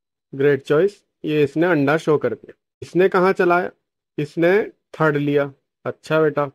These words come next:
आगे बढ़ते हैं। बीच में मैंने अंडा अपना फिक्स कर दिया। अब ऐसी जगह फिट करूंगा कि जिससे ये अपना बना नहीं पाए। कहाँ लगाऊं, कहाँ लगाऊं, कहाँ लगाऊं? सोचूं, सोचूं, सोचूं।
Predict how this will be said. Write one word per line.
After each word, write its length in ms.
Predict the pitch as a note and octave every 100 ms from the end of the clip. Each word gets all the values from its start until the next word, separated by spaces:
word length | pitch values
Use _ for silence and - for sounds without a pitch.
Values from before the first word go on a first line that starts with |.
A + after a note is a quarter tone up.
| _ _ _ _
आगे 200 | C3 C#3
बढ़ते 280 | D3+ C#3+ D3
हैं। 120 | D#3 D3+ _ _ _ _ _ _ _
बीच 320 | C#3 D#3+ F#3 F#3
में 100 | F3+
मैंने 240 | E3+ D#3
अंडा 240 | C#3+ C#3 C#3+
अपना 220 | C#3 F3
फिक्स 240 | G3 D#3 -
कर 160 | A#2
दिया। 200 | G2 G2 - _ _ _ _ _ _ _ -
अब 120 | E3
ऐसी 240 | F3 F3+
जगह 200 | G#3+ G3
फिट 240 | G3+ G3+ G3+
करूंगा 360 | E3+ D3 D#3+ G3
कि 340 | G3+ G3+ G#3+
जिससे 340 | G3 F#3 G3+ F#3+
ये 80 | F#3
अपना 320 | F3 E3 E3
बना 240 | D#3 C3+
नहीं 140 | C3 C3
पाए। 280 | C#3 D3 D#3 _ _ -
कहाँ 160 | C3+
लगाऊं, 280 | C3 B2 B2+
कहाँ 200 | B2 C3
लगाऊं, 300 | B2+ A#2 B2
कहाँ 180 | B2 B2+
लगाऊं? 680 | B2 B2 C3 D3 D#3 D#3+ D#3+
सोचूं, 840 | C#3 _ _ - C3+ C#3 C#3+ D3 D3
सोचूं, 380 | - C3 C#3+
सोचूं। 600 | C3+ C3+ - C#3 C#3 D3